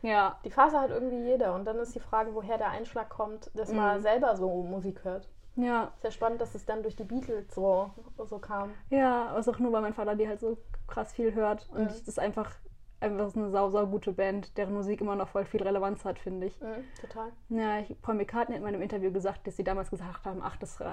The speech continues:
Speaker 1: hält höchstens zehn Jahre und danach wird uns eh keiner mehr hören.“ Und jetzt
Speaker 2: <laughs>
Speaker 1: so, mm, der spielt halt immer noch Konzerte,
Speaker 2: Ja,
Speaker 1: ne?
Speaker 2: ja, vor
Speaker 1: Das ist
Speaker 2: allem
Speaker 1: richtig nice.
Speaker 2: das, die sind halt einfach Legenden so
Speaker 1: Ja,
Speaker 2: geworden. Das ist
Speaker 1: ja,
Speaker 2: krass.
Speaker 1: auf jeden Fall. Und ich hab Paul McCartney einmal live sehen können und das war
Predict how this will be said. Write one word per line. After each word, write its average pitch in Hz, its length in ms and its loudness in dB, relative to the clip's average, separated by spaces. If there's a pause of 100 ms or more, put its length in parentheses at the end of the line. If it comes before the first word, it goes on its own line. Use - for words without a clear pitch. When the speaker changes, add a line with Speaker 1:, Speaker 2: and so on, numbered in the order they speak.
(160)
Speaker 1:
hält 196 280 0
höchstens - 360 0
zehn 202 240 2
Jahre 196 280 4
und 202 60 0
danach 196 200 0
wird 196 140 0
uns 180 100 -6
eh 226 100 6
keiner 190 380 2
mehr 190 180 6
hören.“ 214 260 6
Und 208 100 8
jetzt 220 180 4 (120)
Speaker 2:
<laughs> - 100 -14
Speaker 1:
so, 208 360 4
mm, 196 280 -4
der 196 100 -2
spielt - 220 0
halt 226 100 2
immer 233 180 8
noch 214 200 4
Konzerte, 233 580 10
Speaker 2:
Ja, 208 140 12
Speaker 1:
ne? 196 40 12
Speaker 2:
ja, 208 480 8
vor 208 120 0
Speaker 1:
Das 208 180 2
ist 208 60 -6
Speaker 2:
allem 196 100 -4
Speaker 1:
richtig - 260 -4
nice. 190 340 -8
Speaker 2:
das, - 200 -8 (300)
die 196 80 -6
sind 196 240 -4
halt 190 100 -4
einfach 185 280 -4
Legenden 220 520 -2
so 190 280 -2 (180)
Speaker 1:
Ja, 226 220 4
Speaker 2:
geworden. 208 220 -8 (200)
Das - 80 -10
ist 226 80 2
Speaker 1:
ja, 247 140 4
Speaker 2:
krass. 247 200 -4 (240)
Speaker 1:
auf - 160 -8
jeden 208 220 4
Fall. 202 400 0 (220)
Und 214 120 -2
ich 214 140 -6
hab 220 60 -2 (220)
Paul 226 120 0
McCartney 214 340 -2
einmal 208 240 4
live 196 180 4
sehen 196 240 0
können 190 260 -4
und 180 100 -6
das - 140 -10
war 160 200 -8